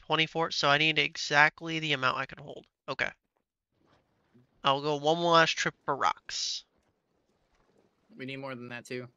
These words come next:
Speaker 2: 'cause we still gotta finish off this wall. Don't forget.
Speaker 1: Oh, how much do we
Speaker 2: Yep.
Speaker 1: need for that?
Speaker 2: Uh,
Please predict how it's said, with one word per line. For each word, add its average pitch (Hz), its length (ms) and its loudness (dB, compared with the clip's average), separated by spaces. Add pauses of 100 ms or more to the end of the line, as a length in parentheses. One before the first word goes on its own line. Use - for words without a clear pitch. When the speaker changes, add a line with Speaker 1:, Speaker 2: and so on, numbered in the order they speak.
(140)
Speaker 2:
'cause 123 80 -20
we 113 80 -16
still 117 160 -14
gotta 113 180 -8
finish 113 280 -14
off 117 180 -10
this 117 180 -16
wall. 113 260 -14 (840)
Don't 110 140 -20
forget. 107 300 -18 (2500)
Speaker 1:
Oh, 139 200 2 (120)
how 151 140 2
much 151 180 -6
do 156 80 -10
we 147 40 -6
Speaker 2:
Yep. 143 80 -8
Speaker 1:
need 143 120 -10
for - 100 -14
that? 123 220 -4 (1080)
Speaker 2:
Uh, 107 880 -14